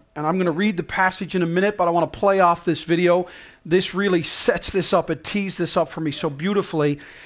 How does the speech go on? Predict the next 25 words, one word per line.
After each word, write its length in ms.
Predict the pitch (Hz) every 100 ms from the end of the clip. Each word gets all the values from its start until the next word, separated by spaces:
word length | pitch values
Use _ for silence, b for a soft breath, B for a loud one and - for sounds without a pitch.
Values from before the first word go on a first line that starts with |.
| -
And 120 | 185
so 140 | 214
I 180 | 202 180
wanna 240 | 208 202 190
ask 360 | 180 196 -
you 60 | 202
the 160 | 185
obvious 420 | 180 175 165 151 -
question 600 | - 208 202 - 175 165
that 180 | 160 156
this 160 | 156
video 360 | 139 196 214 170
asked 300 | 160 165 -
you 80 | 165
multiple 720 | 160 175 190 190 202 151 151
times, 600 | - 202 190 170 160 151 B B
and 140 | 196 180
I 60 |
really 400 | 180 185 254 262
want 460 | 233 196 220 240 233
you 260 | 185 190
to 340 | 185 214 196 190
wrestle 680 | 185 160 175 226 - - 214
with 240 | 180 170 -
this. 440 | 139 143 170 -